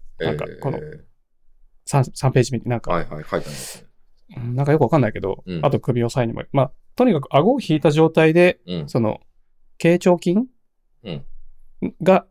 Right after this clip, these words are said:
Speaker 1: 活性化するような動かし方をしましょう。
Speaker 2: うん。うん。
Speaker 1: っていう話らしいんですよ。
Speaker 2: うん。
Speaker 1: で、これがね、
Speaker 2: うん。
Speaker 1: 最後のページ、四ページ目にすごい面白い、かっこいいこと書いてて、
Speaker 2: うん。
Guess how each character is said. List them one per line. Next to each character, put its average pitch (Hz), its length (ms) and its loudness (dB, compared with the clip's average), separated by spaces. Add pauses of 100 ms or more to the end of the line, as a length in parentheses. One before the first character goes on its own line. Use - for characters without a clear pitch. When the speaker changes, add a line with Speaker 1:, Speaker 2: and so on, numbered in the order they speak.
(120)
Speaker 1:
活 143 200 -2
性 190 160 2
化 196 100 2
す 185 160 0
る 196 100 4
よ 196 180 6
う - 20 4
な 180 320 2
動 139 180 2
か 151 100 2
し - 100 -6
方 139 200 0
を 120 60 -6
し - 140 -8
ま 104 100 -6
し - 100 -6
ょ - 140 -8 (160)
う。 - 40 -18
Speaker 2:
う 76 40 -12
ん。 - 20 -12
う - 40 -12
ん。 - 0 -
Speaker 1:
っ 73 40 -18 (1300)
て 135 80 2
い - 20 4
う - 20 4
話 123 240 -2
ら 131 60 -2
し - 100 -8
い 131 40 -2
ん 113 40 -4
で 131 60 -10
す - 80 -12
よ。 - 240 -14
Speaker 2:
う 95 80 -6
ん。 73 160 -8 (880)
Speaker 1:
で、 139 80 -8
こ 127 120 0
れ 120 80 4
が 120 100 2
ね、 120 320 0
Speaker 2:
う 82 80 -10
ん。 78 160 -12 (460)
Speaker 1:
最 165 180 2
後 139 80 6
の 120 80 2
ペ 117 120 -8
ー - 20 -8
ジ、 131 120 -8
四 135 160 4
ペ 139 120 4
ー - 20 4
ジ 135 80 0
目 127 100 2
に 117 60 -2
す - 160 -4
ご 139 140 4
い - 100 0 (220)
面 131 140 2
白 131 180 0
い、 - 20 -4 (400)
か 131 120 -4
っ - 20 -8
こ 135 80 2
い - 20 6
い 120 40 2
こ 127 60 0
と - 80 -4
書 117 80 -2
い 110 60 -2
て - 80 -20
て、 113 300 -6
Speaker 2:
う 95 80 -8
ん。 85 180 -6